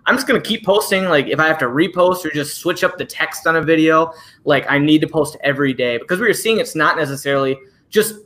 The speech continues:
putting something out there is gonna at least draw some people in. So December, mid-December to mid-January, we grew from, like, a thousand up to four thousand.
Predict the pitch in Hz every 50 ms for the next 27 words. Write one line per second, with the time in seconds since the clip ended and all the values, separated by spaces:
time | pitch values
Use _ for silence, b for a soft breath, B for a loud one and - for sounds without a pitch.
0 | _ _ - 185 196 185 - 190 160 151 143 95 117 127 120 - - 165 160 160
1 | 170 - 147 - - - 139 127 123 123 120 104 - _ _ - - 120 98 135
2 | 135 127 - - - 139 127 - - - 120 120 127 147 143 160 156 160 180 -
3 | _ b b b b b b b b - - 175 170 160 156 143 - - - 147
4 | 139 - - - 170 180 190 190 208 214 214 214 208 214 165 156 170 190 190 220
5 | 220 - 190 185 175 170 156 151 151 156 143 135 135 139 135 139 135 131 131 127
6 | 127 131 127 - 143 143 143 143 147 131 131 127 120 - _ - 135 123 127 143
7 | 156 147 151 190 190 190 - - 139 135 - - - - - 147 135 - - -
8 | - - 147 143 143 143 139 - 131 120 113 110 110 - 113 104 98 110